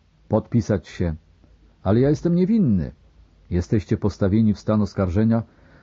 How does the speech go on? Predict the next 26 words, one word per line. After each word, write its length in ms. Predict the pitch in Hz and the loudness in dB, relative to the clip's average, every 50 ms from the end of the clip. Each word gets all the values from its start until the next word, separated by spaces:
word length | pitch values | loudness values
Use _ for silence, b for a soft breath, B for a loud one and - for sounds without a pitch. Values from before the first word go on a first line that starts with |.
| b b | b b
z 100 | - 104 | -2 0
artykułu 440 | 104 98 - 113 101 - 117 107 101 | 0 0 0 -2 -2 0 0 0 2
pięćdziesiątego 560 | - 107 104 101 95 110 104 98 107 101 107 | 2 2 0 2 2 0 0 0 0 0 0
ósmego 360 | 104 95 - 110 104 95 98 | 0 0 0 -2 0 0 0
dziesięć, 480 | 87 104 107 - 113 110 104 - - B B B B B B | 0 0 -2 0 0 0 0 -2 -6 B B B B B B
część 300 | - 107 107 101 90 80 | 0 0 2 2 0 -2
dwa 300 | 78 82 104 104 107 107 | -4 -2 0 2 2 2
i 80 | 101 | 0
pięćdziesiąt 420 | - - 104 104 101 87 101 98 85 | 0 0 -2 -2 0 -2 -2 -2 -2
osiem 220 | 107 95 110 101 | -2 0 0 0
jedenaście 500 | 95 92 87 98 98 107 101 - - 110 | 0 2 2 2 2 0 0 -2 -4 -6
Kodeksu 420 | - 104 98 92 101 - - 101 95 | -4 -2 -2 -2 -2 -2 -4 -6 -2
Karnego 460 | - 92 92 95 101 98 90 98 - b b b b b | -2 0 2 2 2 2 0 -2 -4 b b b b b
R 140 | 87 90 | 0 0
S 200 | 95 98 - - | 0 0 0 -2
F 140 | 98 87 - | -2 -2 0
S 200 | 98 87 - - | -2 -2 -2 0
R. 240 | 101 92 78 69 - - - - - - b b b b b b b b b | 0 0 0 -2 -4 -8 -14 -20 -20 -20 b b b b b b b b b
Proszę 320 | - 104 113 107 - 110 | -2 0 0 0 -2 -2
się 100 | 87 110 | -2 -2
podpisać. 720 | 101 - 104 - - - 95 - - 76 - _ - _ _ _ _ _ _ _ - - - - - - - - | -2 -2 -4 -4 -2 -6 -4 -4 -4 -10 -10 _ -20 _ _ _ _ _ _ _ -20 -20 -20 -20 -20 -18 -8 -2
Ale 200 | 101 110 123 127 | 0 0 0 0
co 160 | - 202 220 | 0 0 0
mówią 260 | 190 131 107 104 92 | 0 2 0 0 0
te 120 | - 98 | 0 -2
artykuły? 560 | 92 90 - - 87 - - 87 80 80 82 | -4 -4 -6 -8 -8 -6 -4 -4 -4 -4 -6